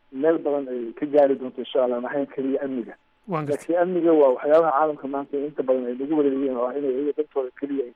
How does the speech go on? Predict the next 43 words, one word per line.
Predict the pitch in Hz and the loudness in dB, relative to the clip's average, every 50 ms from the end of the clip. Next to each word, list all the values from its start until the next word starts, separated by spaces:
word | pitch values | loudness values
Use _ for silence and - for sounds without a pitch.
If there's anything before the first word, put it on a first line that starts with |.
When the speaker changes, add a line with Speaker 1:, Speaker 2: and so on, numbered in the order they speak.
| _ - | _ -14
Speaker 1:
tahay | - 123 120 | -10 -10 -10
in, | 120 131 135 139 - _ _ _ _ _ _ _ _ | -8 -10 -12 -12 -14 _ _ _ _ _ _ _ _
eh, | - 135 127 - | -6 -6 -6 -6
security-geena | - - - 185 180 156 - - 151 156 151 143 135 135 127 | -6 -2 0 2 2 0 0 -2 0 0 0 0 0 -2 -2
noo | 131 139 139 | 0 -2 -2
dana. | 135 127 143 135 123 110 - _ _ _ _ _ _ _ | 0 0 0 -2 -2 -4 -10 _ _ _ _ _ _ _
Taasna | - 165 170 170 - 151 | 2 2 2 2 0 -6
waxaan | - 139 139 131 - | -2 -2 -2 0 2
filayaa | 160 151 135 127 127 | 4 4 4 4 2
Soomaalida | - - 131 127 135 139 143 139 | 0 -4 -6 -2 0 2 2 2
inay | 135 131 127 127 | 2 0 0 -2
la | 135 | -4
timaado | 131 - - 123 120 117 117 120 120 | -4 -4 -6 -4 -2 -2 -2 -2 -4
banaan | 107 - 135 139 139 131 - | -6 -4 -4 -2 -4 -4 -4
sax | - - - | -6 -4 -2
ah. | 123 147 180 - _ _ _ _ _ _ _ _ _ - | -2 -2 -4 -4 _ _ _ _ _ _ _ _ _ -6
Waan | 127 135 135 135 135 | -4 -2 -2 -2 -4
rajaynayaa | - 135 127 135 170 165 151 147 139 | -6 -6 0 0 2 2 4 4 2
hadda, | 143 139 135 123 117 113 113 | 2 2 0 -2 -2 -2 -4
em, | 110 110 107 | -4 -8 -10
waxaan | 107 107 107 113 - 139 127 123 123 | -12 -12 -12 -8 -6 -4 -4 -4 0
aad | 139 143 143 | 0 2 2
ugu | 139 139 | 2 0
farxay | 139 - 131 123 123 - | 0 -2 -4 -4 -4 -4
shirkii | - 147 - - - 131 127 | -4 -6 -6 -4 -4 -2 -2
ugu | 123 120 127 131 143 | -2 -2 -2 -2 -2
dambeeyay | 143 135 131 123 117 117 110 - | -4 -4 -6 -6 -6 -6 -6 -4
dowladda | 131 139 139 - - - | -2 -4 -4 -4 -8 -16
Soomaaliya | 123 123 127 127 123 120 117 110 | -8 -2 -2 0 0 -2 -4 -8
ay, | 104 101 104 104 101 - - - | -8 -10 -18 -20 _ -20 -20 -20
ay | - - _ - | -20 -20 _ -4
gobol-, | 123 117 123 131 127 123 - - | -2 -2 -2 -2 -4 -6 -8 -6
dowlad | 131 131 123 | -6 -6 -4
goboleedyada | - 127 127 131 131 135 143 135 | -4 -2 -2 0 2 2 2 2
iyo | 127 120 110 110 110 - | 2 -2 -4 -8 -12 -8
dowladda | 123 127 135 - - | -6 -6 -6 -6 -2
federaalka | - 127 120 120 120 - - | -2 0 0 0 -2 -4 -10
ay | - | -12
ku | - - | -8 -4
qabsadeen | - 135 - - 131 127 123 123 | -4 -4 -2 -2 -4 -4 -4 -8
Muqdisho. | _ _ - - - 107 101 _ _ _ _ _ _ _ _ _ - | _ _ -14 -10 -8 -10 -10 _ _ _ _ _ _ _ _ _ -2
Dealka | 165 180 170 151 - - 139 127 131 | 2 2 2 2 0 0 2 2 2
ah, | 127 - | 2 0